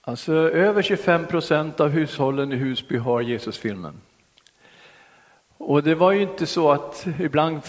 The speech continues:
var det ingen som vågade öppna och ibland var det ingen hemma och så vidare. Men av de som faktiskt öppnade dörren var nästan varannan dörr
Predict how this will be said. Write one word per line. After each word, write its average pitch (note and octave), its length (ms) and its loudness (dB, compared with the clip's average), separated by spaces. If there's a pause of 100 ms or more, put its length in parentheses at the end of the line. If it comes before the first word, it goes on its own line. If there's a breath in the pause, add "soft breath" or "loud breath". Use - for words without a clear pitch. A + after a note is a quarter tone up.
(120)
var C#3+ 240 4
det D3 60 2
ingen C#3 200 -2
som B2+ 120 -4
vågade B2 240 4
öppna C3+ 400 0
och C3 80 2
ibland B2 220 -2
var B2+ 80 0
det C3 60 -2
ingen B2+ 180 -4
hemma B2+ 420 -2
och A#2+ 140 -2
så B2+ 100 -8
vidare. A#2 500 -2
Men D3 300 -4
av C#3+ 120 0
de D#3 140 2
som D3 180 -4
faktiskt E3+ 420 -2
öppnade C3+ 440 0
dörren B2 440 0
var A2+ 120 -6
nästan D#3 560 -8
varannan C3 720 -4
dörr A2+ 340 -2